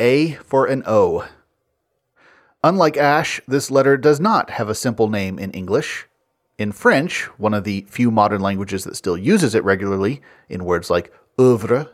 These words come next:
and boeuf, it's sometimes called udonlo, or "E N O", which is still more just a description <laughs> than a name,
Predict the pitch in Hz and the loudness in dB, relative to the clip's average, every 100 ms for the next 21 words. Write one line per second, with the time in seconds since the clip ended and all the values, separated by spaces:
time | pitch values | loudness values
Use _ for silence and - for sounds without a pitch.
0 | - 92 95 98 123 - - _ _ _ | -14 -14 -10 2 2 2 -6 _ _ _
1 | _ _ _ 156 - 160 151 151 139 - | _ _ _ -2 0 -4 -2 -4 -4 -4
2 | 135 131 120 110 _ _ _ _ 175 190 | 2 2 2 -8 _ _ _ _ 2 4
3 | 160 127 87 85 _ _ - 113 107 95 | 4 2 0 -6 _ _ -4 0 0 -4
4 | _ 156 160 131 127 - 92 62 - - | _ -6 -2 -2 -2 -2 -4 -4 -10 -18
5 | _ _ - 117 - 127 117 - - 196 | _ _ -8 -6 0 -2 -2 -12 -2 2
6 | 160 117 113 113 123 127 117 101 127 117 | 4 2 -4 0 4 4 2 -2 -2 0
7 | 107 98 107 110 - 131 - 156 113 123 | -2 -4 -6 -4 0 0 2 0 0 0
8 | 123 113 139 226 226 | 0 0 2 0 -2